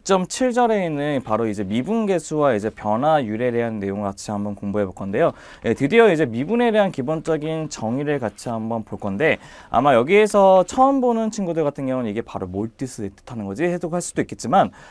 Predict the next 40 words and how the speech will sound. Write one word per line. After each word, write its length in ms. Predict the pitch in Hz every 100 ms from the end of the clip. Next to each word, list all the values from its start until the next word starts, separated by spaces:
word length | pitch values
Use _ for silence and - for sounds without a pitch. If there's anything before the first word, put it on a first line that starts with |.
| -
아마 200 | - 123
차근차근 600 | - 226 269 262 240 226
보게 220 | 196 180
되면 200 | 175 175
얘네들 280 | 135 127 131
미분에 500 | 98 120 135 185 180
대한 240 | 165 165
기본적인 640 | 151 104 131 131 135 127 127
정의를 460 | - 101 101 139
굉장히 420 | 123 101 107 175 247 - _
쉽게 460 | - - _ 196
이해할 280 | 147 110 113
수도 240 | 113 - 98
있을 240 | 87 107
거라고 180 | 101 101
생각이 280 | 120 113 104
드-, 300 | - - - -
듭니다. 260 | 104 - - -
그래서 160 | -
우리가 240 | 120 120 135
한번 260 | 123 190 - - -
차근차근 680 | - 220 226 269 - 240 240
걔네들 280 | 160 151 147
갖고 300 | 120 - 143
있는 220 | 139 120
미분에 340 | 104 113 147
대한 260 | 139 135 127
정의랑 600 | - - 104 113 98 139
그다음에 260 | 117 107 110
걔네들을 400 | 107 107 101 107
어떻게 440 | 85 - 120 170
하면 300 | 143 175 262 - - -
좀 220 | 190 190
더 80 | 175
쉽게 480 | - - _ 196
이해할 240 | 131 117 110
수 140 | -
있는지도 240 | 101 92 -
같이 200 | - 104
한번 300 | 95 139